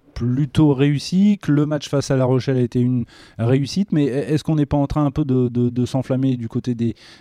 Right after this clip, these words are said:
des, des supporters ? Parce que c'est vrai qu'en, en discutant avec eux, euh, ce matin, euh, bon, il y en a qui étaient tellement déçus de la prestation, on va dire, des, des Clermontois sur, euh, même sur la saison dernière et sur ce début de saison, euh, que là, tout de suite, bon, ils se sont dit,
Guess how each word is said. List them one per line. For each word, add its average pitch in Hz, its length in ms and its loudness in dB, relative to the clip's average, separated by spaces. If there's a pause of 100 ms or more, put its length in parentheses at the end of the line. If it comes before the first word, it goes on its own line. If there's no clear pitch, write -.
des, 120 180 0
des 120 140 0
supporters ? 131 400 -2
Parce 107 120 -10
que 107 80 -12
c'est 104 120 -2
vrai 139 120 0
qu'en, 139 140 0
en 131 160 0
discutant 135 420 0
avec 135 220 0
eux, 147 80 2 (320)
euh, 120 80 0
ce - 100 -6
matin, 170 440 0
euh, 131 240 2
bon, 135 180 0
il 127 40 0
y 127 40 0
en 127 60 0
a 135 80 0
qui 127 100 -6
étaient 120 280 0
tellement 135 380 0
déçus 135 320 -2
de 123 140 -2
la 123 120 2
prestation, 151 580 -2
on - 20 -2
va 127 100 0
dire, 139 200 2
des, 123 140 0 (280)
des 123 100 2
Clermontois 135 560 0
sur, 127 240 -2
euh, 120 240 2
même 123 180 -4
sur 120 140 -4
la 120 80 -2
saison 123 300 0
dernière 139 440 2
et 127 40 0
sur 117 240 -4
ce - 120 -4
début 127 300 0
de - 60 -10
saison, 135 340 -2 (360)
euh, 123 360 2
que 123 140 0
là, 151 120 4
tout - 120 -8
de 120 80 -14
suite, 160 180 -4
bon, 131 300 0
ils 110 140 -4
se - 80 -18
sont 117 120 -2
dit, 135 300 0